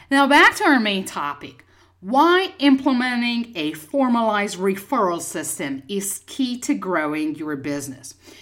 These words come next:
And before I get into this main topic, I'd like to point out the following.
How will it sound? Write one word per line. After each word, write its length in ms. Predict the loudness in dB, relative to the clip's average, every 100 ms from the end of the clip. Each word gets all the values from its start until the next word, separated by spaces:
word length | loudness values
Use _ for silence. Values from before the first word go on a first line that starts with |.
| -12
And 120 | -8
before 320 | -6 -4 -2 -2
I 120 | -2
get 240 | -4 -4
into 240 | -6 -6 -6
this 240 | -4 -4
main 280 | -4 -4 -4
topic, 360 | 0 -2 0
I'd 100 | -4
like 240 | -4 -4 -6
to 60 |
point 320 | -6 -4 0 0
out 180 | -2
the 60 | -6
following. 680 | -10 -2 -2 0 -2 -4